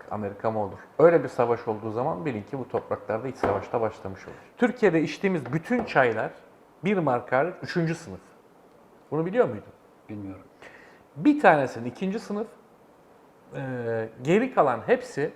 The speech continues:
Speaker 1: yani birinci sınıf çay biz içemiyoruz. Paranız varsa da içemiyorsunuz. Birinci
Speaker 2: Niye?
Speaker 1: sınıf çaylar ithal ed-, şey, ihraç ediliyor. İkinci sınıf çaylardan sadece bir markada var.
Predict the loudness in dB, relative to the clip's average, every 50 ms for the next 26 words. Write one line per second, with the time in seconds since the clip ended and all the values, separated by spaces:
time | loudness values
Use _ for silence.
0 | -14 -20 -20 _ -20 -20 -20 -20 _ -20 -6 0 2 2 4 2 -2 -6 -10 -20
1 | -20 -20 -20 -12 -2 0 2 2 2 0 -2 -4 -4 -4 -6 -6 -6 0 2 2
2 | 2 2 0 -6 -8 -8 -4 0 0 0 0 0 -6 -8 -12 -16 -20 -20 -20 -20
3 | _ -20 -20 -20 -20 -20 -18 -4 4 6 6 6 6 2 0 2 6 6 4 4
4 | 4 -2 -2 -2 -2 -2 -4 -4 -4 -6 -12 -16 -18 -20 -20 -20 -20 -20 -20 _
5 | _ _ -20 -20 -20 -20 -8 0 2 2 2 2 0 -4 -6 -8 -8 -8 -6 2
6 | 4 4 4 6 4 2 2 2 -4 -16 -18 -20 -20 -20 -20 -20 -20 -20 -14 -14
7 | -12 -4 -2 -2 0 0 -4 -10 -12 -18 -8 -8 -8 -2 2 4 4 4 4 0
8 | -8 -10 -12 -16 -18 -20 -20 -20 _ -20 -20 -20 -20 -20 -20 -20 -20 -20 -20 -20
9 | -20 -20 -20 -20 -20 -20 -20 -20 _ -8 -8 -8 -6 -6 -6 -6 -6 -6 -4 -4
10 | -4 -4 0 2 2 4 4 2 2 2 0 -4 -2 2 4 4 4 4 2 -2
11 | 0 2 2 2 2 2 -2 0 4 4 4 2 2